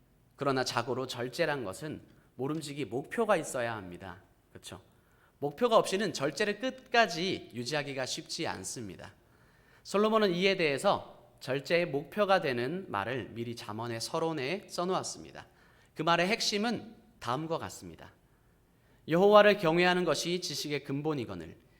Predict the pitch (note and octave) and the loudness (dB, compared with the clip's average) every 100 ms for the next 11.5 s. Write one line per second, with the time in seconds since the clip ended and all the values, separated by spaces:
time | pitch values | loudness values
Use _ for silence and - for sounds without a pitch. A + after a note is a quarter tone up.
0 | _ - C3 C#3+ C#3+ C#3+ B2+ C3 D#3 - | _ -10 -4 0 0 0 0 -2 -4 -6
1 | C3+ C#3+ C3+ D#3 D#3+ D3+ D3 E3+ B2+ A#2 | -6 -4 -4 -4 -4 -2 -2 -2 -2 -2
2 | - C3+ A2+ F2 E2+ E2+ _ _ _ _ | -4 -6 -8 -12 -16 -18 _ _ _ _
3 | _ _ _ _ _ - F3 F#3+ F#3+ F#3+ | _ _ _ _ _ 4 8 10 10 8
4 | E3+ F3 F3+ F3+ E3+ G3+ F#3+ F#3 F3+ F#3+ | 6 8 6 6 4 4 0 0 4 4
5 | F#3+ F3 F3+ G3 D#3+ G2 F2 - - _ | 4 2 4 4 2 -2 -8 -14 -20 _
6 | _ - C#3+ D#3 D#3+ D3+ E3 D#3+ D3+ C#3 | _ -4 0 0 -2 -4 -2 0 2 2
7 | A#2 C#3 B2+ - D#3 D#3 A#2 C#3 E3+ D3 | 2 0 -2 -2 -4 -2 -4 -4 -4 -4
8 | F#2+ F2+ F2 - _ _ _ _ _ - | -6 -10 -14 -18 _ _ _ _ _ -14
9 | F#2+ G2+ F2+ G2 _ _ _ _ - - | -10 -8 -10 -16 _ _ _ _ -20 -20
10 | _ _ _ _ E3 F#3 E3+ F#3+ D#3+ D#3 | _ _ _ _ -6 -2 0 2 2 4
11 | E3 G#3+ F#3 - | 4 4 0 -4